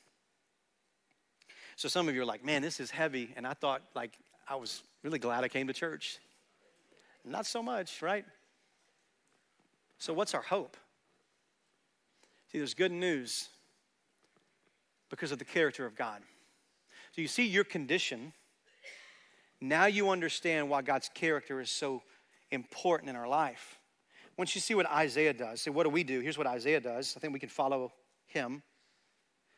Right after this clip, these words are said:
Verse eight, "But now, but now, O Lord,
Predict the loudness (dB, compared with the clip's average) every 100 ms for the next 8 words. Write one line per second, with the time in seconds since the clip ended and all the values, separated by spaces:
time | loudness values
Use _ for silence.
0 | _ 4 4 4 6 6 4 -8 -20 _
1 | _ _ _ _ _ _ _ _ _ 2
2 | 4 6 10 12 12 8 4 -8 _ _
3 | _ _ _ _ _ _ _ _ _ _
4 | _ _ _ _ 4 6 8 10 12 10
5 | 10 10 10 10 8 6